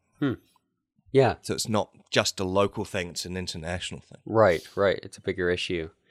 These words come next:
Speaker 1: Um, I, I'm curious, you, you mentioned when you, when you realized that, um, that there were other countries and that they didn't have it as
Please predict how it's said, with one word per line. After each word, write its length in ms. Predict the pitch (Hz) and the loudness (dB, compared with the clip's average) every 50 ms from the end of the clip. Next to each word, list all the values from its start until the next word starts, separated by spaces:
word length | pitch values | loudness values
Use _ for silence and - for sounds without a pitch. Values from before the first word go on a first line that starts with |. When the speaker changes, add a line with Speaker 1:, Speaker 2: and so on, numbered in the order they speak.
| - - - - - _ - | -20 -20 -20 -20 -18 _ 2
Speaker 1:
Um, 300 | - 117 120 117 113 - - _ - | 6 6 6 6 4 -2 -6 _ 2
I, 180 | 110 110 98 - | 4 4 4 4
I'm 220 | 50 92 113 90 - | 2 2 2 2 0
curious, 600 | - - - 156 156 120 98 85 - - - - _ - | -4 -2 -2 0 2 2 0 0 -2 -6 -14 -16 _ -16
you, 240 | - 110 117 131 143 | -8 -2 2 4 4
you 360 | 143 135 120 - - 127 127 | 4 4 2 0 0 2 2
mentioned 680 | 120 117 120 135 143 - - 143 117 107 98 95 - - _ _ _ _ _ _ _ - - - - - - | 4 4 4 2 2 0 -2 -2 0 -2 -2 -4 -8 -16 _ _ _ _ _ _ _ -20 -18 -16 -14 -14 -10
when 520 | - 107 104 98 95 107 107 107 110 107 | -10 -8 -6 2 6 8 8 8 8 6
you, 720 | 107 107 101 107 101 98 92 92 90 90 87 87 - - - | 4 4 4 4 6 6 4 4 4 2 0 -2 -6 -10 -14
when 260 | - 101 104 110 107 | -4 4 6 6 6
you 140 | 107 104 98 | 6 2 0
realized 880 | 90 82 95 101 104 107 104 95 87 82 82 80 80 85 - - - - _ _ _ _ _ _ _ _ - | 0 2 2 6 8 8 8 8 6 4 4 2 0 -2 -6 -10 -12 -14 _ _ _ _ _ _ _ _ -18
that, 640 | 104 98 90 95 92 87 87 85 - - - - - _ _ - | -14 -4 2 4 6 6 6 4 2 0 -6 -12 -12 _ _ -2
um, 520 | 90 90 85 85 80 78 78 76 76 76 - _ _ _ _ _ _ _ _ _ _ _ - | 2 2 4 4 2 0 -2 -4 -8 -10 -12 _ _ _ _ _ _ _ _ _ _ _ -10
that 320 | 95 92 101 98 90 - | -2 4 6 6 6 8
there 140 | - 101 92 | 6 6 6
were 240 | 90 92 90 - - | 6 6 4 6 6
other 240 | 101 95 95 90 | 6 6 6 2
countries 640 | 82 - - 98 90 - - 90 80 78 85 92 95 | 0 0 0 0 0 0 -2 -4 -2 -2 -2 -4 -4
and 140 | 85 82 85 | -4 0 2
that 220 | 87 82 - 85 | 2 2 2 2
they 220 | 90 87 87 90 | 2 4 4 2
didn't 500 | 82 - 101 98 - 110 101 98 98 65 | 0 -2 -6 -2 2 2 2 2 0 -2
have 320 | - - 101 95 92 90 90 | -2 4 6 6 6 6 6
it 220 | 98 92 - - - | 4 4 4 2 2
as 380 | - 90 87 85 82 80 - | 4 4 6 6 4 2 -4